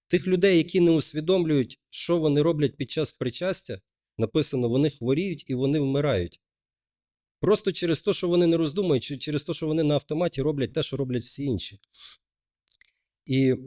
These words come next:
можливо, нам, в євангельських церквах, християнам, більше помітна релігія там, в традиційних православних католиків, там, де ікони, там, де молитви святим, якісь незрозумілі, можливо, нам обряди.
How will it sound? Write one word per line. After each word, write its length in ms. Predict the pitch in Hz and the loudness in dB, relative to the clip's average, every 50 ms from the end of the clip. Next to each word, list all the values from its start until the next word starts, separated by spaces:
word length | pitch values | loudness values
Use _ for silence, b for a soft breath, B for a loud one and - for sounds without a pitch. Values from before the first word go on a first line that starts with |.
| 131 - - _ _ _ _ _ _ _ _ _ - - - - | -18 -20 -20 _ _ _ _ _ _ _ _ _ -20 -18 -8 -4
можливо, 340 | 131 143 156 214 202 180 156 | -2 -2 0 0 0 0 2
нам, 340 | 151 151 139 113 - - - _ - - - - - _ _ _ _ _ _ _ _ _ _ _ _ - - - | 0 0 0 -2 -6 -10 -20 _ -12 -12 -12 -12 -14 _ _ _ _ _ _ _ _ _ _ _ _ -20 -14 -8
в 40 | 117 | -6
євангельських 540 | 107 110 127 131 120 117 98 - - 107 - | -4 -2 0 0 -2 -2 -4 -4 -6 -8 -8
церквах, 440 | - 110 - - 113 110 104 92 | -8 -10 -8 -4 -2 -2 -2 -2
християнам, 720 | - - - - 107 110 - - - 113 127 127 123 117 101 | -4 -10 -10 -6 -4 -4 -4 -4 -4 -2 0 0 0 -2 -2
більше 380 | 90 123 131 123 - - 113 98 - _ _ _ _ _ _ _ _ _ _ _ | -4 -4 -6 -4 -4 -4 -6 -6 -8 _ _ _ _ _ _ _ _ _ _ _
помітна 600 | - 120 117 127 143 143 143 - 120 113 107 104 - | -2 0 2 2 0 0 0 0 0 0 0 -2 -4
релігія 480 | 107 107 117 123 139 135 107 113 107 | -4 -2 -2 0 -2 -2 -2 -2 -4
там, 300 | 95 - 131 139 131 98 | -4 -2 -2 -2 -2 -4
в 140 | 90 - - | -6 -10 -14
традиційних 680 | - - 104 95 98 95 - - 135 135 117 95 - - | -10 -8 -6 -6 -6 -6 -6 -6 -4 -4 -4 -6 -6 -8
православних 600 | - 98 95 95 - - 123 127 123 107 95 - | -8 -6 -6 -4 -4 -4 -4 -2 -2 -2 -4 -6
католиків, 640 | _ - 92 - - 139 139 127 101 - - 98 85 _ b b b b b b _ _ _ _ _ _ _ _ _ _ _ - | _ -12 -10 -6 -4 -4 -2 -4 -4 -4 -6 -8 -8 _ b b b b b b _ _ _ _ _ _ _ _ _ _ _ 0
там, 180 | - 139 139 | 2 2 2
де 140 | 120 135 131 | 4 2 2
ікони, 680 | 123 113 - - 170 175 160 156 151 135 117 - - - - - | 0 0 0 0 2 2 4 4 2 0 0 -4 -8 -8 -2 2
там, 180 | - 123 120 113 | 4 4 4 4
де 420 | 110 117 117 113 110 107 92 85 - - | 2 2 2 2 0 -2 -2 -6 -8 -6
молитви 440 | 98 107 117 131 131 131 - 113 | -4 -2 0 -2 -2 -2 -2 -2
святим, 520 | 107 - - 113 117 113 - 170 165 147 127 | -2 -2 -2 -4 -8 -8 -6 -4 -2 -2 -2
якісь 420 | 113 107 - 123 107 - - _ _ _ _ _ _ _ - | -4 -4 -6 -8 -8 -8 -8 _ _ _ _ _ _ _ -10
незрозумілі, 720 | 98 98 110 113 - 120 113 98 107 113 127 160 170 147 139 | -6 -4 -4 -4 -4 -6 -8 -8 -6 -4 -4 -2 -2 -2 -2
можливо, 400 | 123 120 107 110 123 127 120 113 | -2 -2 -4 -4 -4 -4 -2 -2
нам 180 | 113 117 110 | -2 -2 -2
обряди. 440 | 107 104 101 110 117 107 95 98 87 | -2 -2 -2 -2 -2 -2 -2 -4 -8